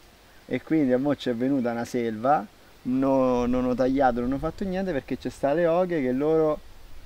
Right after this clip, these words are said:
converte l'erba e fa le loro cose e quindi pulisce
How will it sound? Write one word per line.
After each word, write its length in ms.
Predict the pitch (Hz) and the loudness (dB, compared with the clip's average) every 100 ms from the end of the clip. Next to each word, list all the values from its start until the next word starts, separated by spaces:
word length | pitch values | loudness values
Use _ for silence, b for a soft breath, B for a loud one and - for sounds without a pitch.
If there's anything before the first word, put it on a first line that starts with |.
| - - | -14 -4
converte 880 | 135 127 123 123 117 - 156 156 - - | 0 2 4 4 2 4 6 6 2 -8
l'erba 720 | 123 127 127 120 127 147 - | -2 2 2 2 4 4 4
e 560 | - 123 123 117 113 113 | -2 0 2 2 2 0
fa 180 | - 120 | 2 4
le 80 | 120 | 4
loro 260 | 120 139 160 | 4 4 6
cose 480 | 139 147 160 170 127 | 6 6 6 4 4
e 100 | 127 | 0
quindi 680 | 131 123 135 131 120 113 - - | -2 0 0 2 0 -2 -6 -2
pulisce 720 | 135 139 139 - 165 165 | 2 6 4 2 4 4